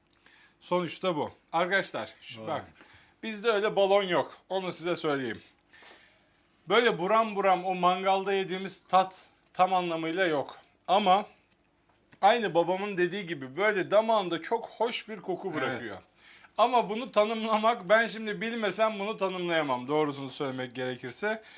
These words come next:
Speaker 1: Ama şunu söyleyeyim, yani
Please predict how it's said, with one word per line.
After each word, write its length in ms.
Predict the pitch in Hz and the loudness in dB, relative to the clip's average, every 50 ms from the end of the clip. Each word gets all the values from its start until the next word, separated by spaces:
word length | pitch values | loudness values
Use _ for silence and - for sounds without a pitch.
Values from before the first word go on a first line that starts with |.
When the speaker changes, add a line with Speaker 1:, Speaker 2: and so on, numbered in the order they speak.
| - - - - _ _ | -20 -20 -20 -20 _ _
Speaker 1:
Ama 240 | 185 202 220 233 214 | 2 4 4 2 0
şunu 260 | - - 220 240 262 | -2 -4 -6 -8 -8
söyleyeyim, 500 | - - 208 185 175 180 202 233 240 233 - _ _ _ _ _ _ _ _ _ _ | -4 -2 -2 0 0 0 -2 -2 -4 -8 -14 _ _ _ _ _ _ _ _ _ _
yani 420 | 160 165 180 196 208 202 196 - | 4 6 6 6 4 0 -4 -6